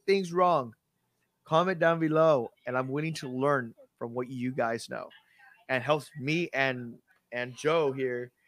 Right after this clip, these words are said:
from Blizz-, uh, from, uh, Tech We Love. We're both gonna actually learn from this,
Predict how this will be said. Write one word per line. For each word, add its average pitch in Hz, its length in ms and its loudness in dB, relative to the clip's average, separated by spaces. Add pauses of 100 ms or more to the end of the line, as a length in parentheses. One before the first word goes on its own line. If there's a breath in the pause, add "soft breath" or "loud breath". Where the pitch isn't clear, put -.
(360)
from 117 220 -8
Blizz-, 131 320 0 (100)
uh, 127 220 4
from, 123 420 0
uh, 120 140 0
Tech 123 200 -4
We 123 80 -2
Love. 135 340 6 (840)
We're 131 120 -2
both 147 260 2
gonna 139 140 2
actually 127 300 -2
learn 117 160 -4
from - 180 -16
this, - 260 -14